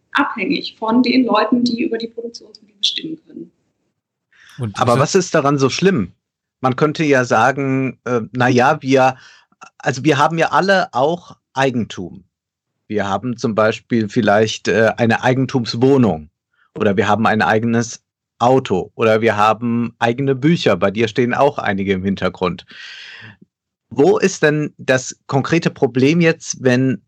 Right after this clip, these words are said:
Speaker 3: Eigentum eben so verteilt wird, dass wir jetzt nicht nur von Büchern oder einem Auto oder einer Wohnung sprechen, sondern wenn man sagt, okay, ähm, und manche haben eben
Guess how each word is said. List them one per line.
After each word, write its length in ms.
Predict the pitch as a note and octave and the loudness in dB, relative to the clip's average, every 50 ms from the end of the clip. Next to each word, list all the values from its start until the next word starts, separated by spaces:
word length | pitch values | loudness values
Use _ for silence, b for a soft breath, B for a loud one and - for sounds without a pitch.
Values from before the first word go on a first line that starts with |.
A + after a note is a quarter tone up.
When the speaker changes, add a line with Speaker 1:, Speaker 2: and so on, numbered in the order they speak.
| _ | _
Speaker 3:
Eigentum 600 | - B2 C3 C#3+ F3 D#3+ C3 - D3+ C#3+ C#3 C#3+ - - | 0 0 2 2 2 0 -2 -2 -4 -4 -4 -4 -6 -4
eben 420 | - C3 A#2+ A#2+ B2+ B2 A2+ A#2 - | -4 -4 -2 0 0 0 -2 -2 -6
so 240 | A#2+ A2+ G#2 A#2+ D3 | -6 0 2 2 2
verteilt 480 | D#3+ - F#3 E3 - D3 D3+ D#3 D#3 - | 2 0 -2 -2 0 0 0 0 0 -2
wird, 140 | D3+ C3+ - | -6 -2 -2
dass 180 | C3 B2+ - - | -4 -4 -2 -2
wir 140 | B2+ B2+ B2 | -2 0 0
jetzt 240 | B2 A#2+ A#2+ - | 0 0 -2 -4
nicht 160 | - C3+ C3+ - | -6 -6 -2 -2
nur 120 | C3+ A#2+ | -2 0
von 200 | - A#2 G#2+ G2 | 2 2 0 2
Büchern 440 | F#2+ A2+ D3 F3 - - C#3 C3+ C3 | 2 0 0 2 2 0 0 0 0
oder 180 | - A2 A2+ | 2 2 2
einem 180 | G#2+ G#2+ G#2 G2 | 2 2 2 2
Auto 340 | - G2+ A2+ C3+ D3 - D3 | 2 4 2 2 2 2 0
oder 260 | A2+ G2+ G#2 G2 F2 | 2 2 0 0 0
einer 340 | - G#2 A2+ B2+ D3+ D3 C#3 | 0 0 2 2 2 0 0
Wohnung 300 | D3 D#3 D#3 E3+ F3 E3+ | -2 -2 0 0 0 -2
sprechen, 560 | - - - - D3 C#3+ - F3 F3 F3 F3 B B B B B - | -2 -4 -2 -2 -2 0 0 0 0 0 -2 B B B B B -8
sondern 640 | A#2+ A#2 A#2+ B2+ B2+ C3+ C3 C3 C3 C3+ C3+ C3 C3 - | -4 0 2 2 2 4 4 4 4 2 0 -2 -4 -2
wenn 220 | B2 B2+ A#2+ B2 | 0 0 2 4
man 260 | B2+ B2 A#2+ B2 A#2+ | 4 4 2 2 2
sagt, 320 | A#2 A#2 A#2 A#2+ A#2+ - - | 2 2 2 0 -2 -4 -10
okay, 400 | A#2 - - F3 C#3 A2+ F#2+ - _ - | -4 0 2 2 2 2 0 -4 _ -4
ähm, 440 | A#2 A#2+ A#2 A#2 A2 A2+ A2+ A2+ A2 b b b b b | -2 0 2 2 2 0 -2 -4 -6 b b b b b
und 120 | - A#2+ A#2 | -4 0 2
manche 340 | A#2 B2+ D3 - F3 D3 C3+ | 2 2 2 2 0 2 2
haben 300 | C#3+ C#3 C#3 D3 C#3 C3 | 2 0 0 -2 -6 -6
eben 480 | - B2 C3 A#2 C3+ C3 C3+ C3 C3 | -4 -4 -2 0 0 -2 -2 -2 -6